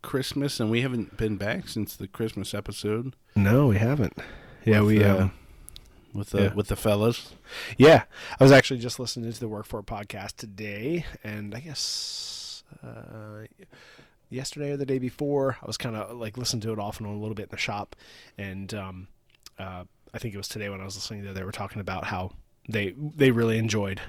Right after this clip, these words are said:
Speaker 2: doing the mashup and how we really enjoyed doing the mashup. It was awesome.
Speaker 1: Mm-hmm.
Speaker 2: Super fun to have that, like, conversation with the four of us and,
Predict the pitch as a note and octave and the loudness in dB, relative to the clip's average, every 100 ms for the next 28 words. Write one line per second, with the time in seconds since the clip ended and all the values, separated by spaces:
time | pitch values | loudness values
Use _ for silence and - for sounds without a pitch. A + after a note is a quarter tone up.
0 | - - G#2+ G2 G2+ G2 - G2 - G2 | -6 -2 0 -2 -4 0 0 0 -4 -6
1 | F2+ F#2+ F#2+ F#2 F#2+ F#2+ G2 F#2+ G2 F#2+ | -4 -4 -6 -6 -6 -6 -6 -6 -8 -6
2 | F#2+ A2 G2+ G2+ G2 - G#2 - F#2+ F2 | -4 -4 -4 -6 -4 -2 -2 -2 -4 -8
3 | - - - A2 D3+ C3+ - A#2 G#2 G#2 | -12 -14 -6 4 8 8 6 2 2 -2
4 | G2 F#2+ F#2+ F#2 - F#2 F#2 G2 F#2+ - | -2 -4 -4 -8 -6 -8 -6 -8 -6 -6
5 | F#2+ - F#2+ F#2+ - G2+ G2 F#2+ - G2 | -4 -6 -8 -8 -8 -8 -8 -4 -4 -6